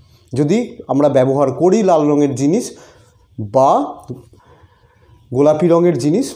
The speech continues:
মায়ের অত্যন্ত প্রিয়, প্রিয় জিনিস বা পছন্দের জিনিস। এই দিন কালো বা সাদা অ্যাভয়েড করুন।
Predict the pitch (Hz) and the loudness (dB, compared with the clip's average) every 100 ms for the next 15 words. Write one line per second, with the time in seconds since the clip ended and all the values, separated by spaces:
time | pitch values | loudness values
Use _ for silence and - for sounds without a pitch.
0 | 120 127 147 202 - 156 - 202 190 202 | -4 0 0 0 -2 -4 -2 -2 0 -2
1 | - 156 185 240 160 - - 151 170 160 | -2 0 2 2 -2 -10 -4 2 2 2
2 | 190 185 160 143 143 180 170 160 123 117 | -2 0 -2 0 0 0 0 0 -2 -4
3 | 107 - - - 160 214 214 240 247 247 | -4 -8 -20 -4 2 2 4 2 0 0
4 | 160 160 190 220 233 - - _ _ _ | 0 2 4 4 2 -6 -16 _ _ _
5 | _ 127 110 113 185 - - 175 160 214 | _ -12 -4 0 0 0 -2 0 0 0
6 | - - _ _ _ _ 143 147 170 120 | -6 -18 _ _ _ _ -2 2 0 0
7 | 127 107 95 | -4 -4 -6